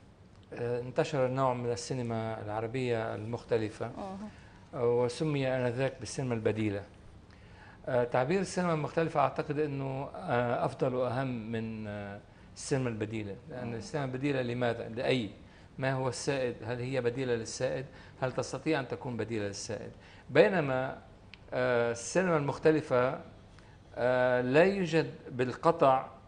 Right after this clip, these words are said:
Speaker 1: ضرورة للتساؤل حولها،
Speaker 2: أها.
Speaker 1: مختلفة عن السائد بشكل طبيعي. آه، التعريف أيضا، آه، يحمل في مضمونه، آه، الاختلاف إلى أي درجة وعن، آه،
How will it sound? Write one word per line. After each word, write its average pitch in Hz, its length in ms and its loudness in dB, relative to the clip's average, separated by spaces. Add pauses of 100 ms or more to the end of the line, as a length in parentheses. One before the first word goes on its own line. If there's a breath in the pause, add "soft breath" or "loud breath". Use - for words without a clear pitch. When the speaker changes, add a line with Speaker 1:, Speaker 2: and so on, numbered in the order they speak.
Speaker 1:
ضرورة 147 840 8
للتساؤل 139 640 4
حولها، 98 400 -4 (260 loud breath)
Speaker 2:
أها. - 160 -10
Speaker 1:
مختلفة 165 500 4
عن 151 200 0
السائد 120 680 -2
بشكل 151 280 -2
طبيعي. 120 440 0 (800 loud breath)
آه، 131 800 6
التعريف 139 720 2
أيضا، 170 500 2
آه، 135 300 2
يحمل 151 480 2
في 135 540 -2 (300)
مضمونه، 131 800 0 (640 loud breath)
آه، 127 1160 0
الاختلاف 160 720 4
إلى 147 220 2
أي 151 200 4
درجة 113 400 2 (180)
وعن، 123 680 -2
آه، 117 260 -4